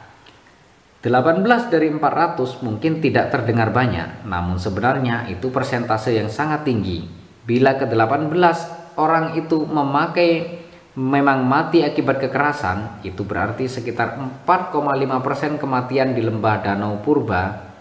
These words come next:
disebabkan oleh kekerasan manusia. Kini rata-rata global hanya satu koma lima persen, itu pun sudah memperhitungkan perang dan kejahatan. Selama abad kedua puluh,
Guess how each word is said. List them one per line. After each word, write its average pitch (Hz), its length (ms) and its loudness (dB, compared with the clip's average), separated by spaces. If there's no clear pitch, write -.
disebabkan 113 800 0
oleh 117 480 -2
kekerasan 113 960 -2
manusia. 104 560 -2
Kini 160 320 4
rata-rata 131 640 2
global 123 400 4
hanya 104 320 -2
satu 135 400 -2
koma 143 240 0
lima 131 240 2
persen, - 640 -4
itu 92 320 -6
pun 147 160 -2
sudah 127 320 0
memperhitungkan 123 800 0
perang 135 320 2
dan 117 160 0
kejahatan. 110 800 -2
Selama 180 400 2
abad 165 160 2
kedua 180 320 4
puluh, 139 400 2